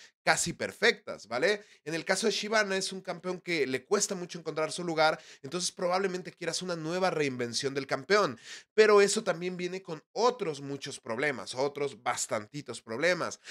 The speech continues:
causando que desgraciadamente para Riot prácticamente estén atados de manos.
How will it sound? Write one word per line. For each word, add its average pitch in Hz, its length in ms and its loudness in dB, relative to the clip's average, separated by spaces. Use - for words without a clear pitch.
causando 190 600 2
que 151 120 -12
desgraciadamente 180 1300 2
para 131 180 2
Riot 185 460 4
prácticamente 160 640 -10
estén 156 240 -10
atados 147 400 -6
de 151 80 -6
manos. 196 560 0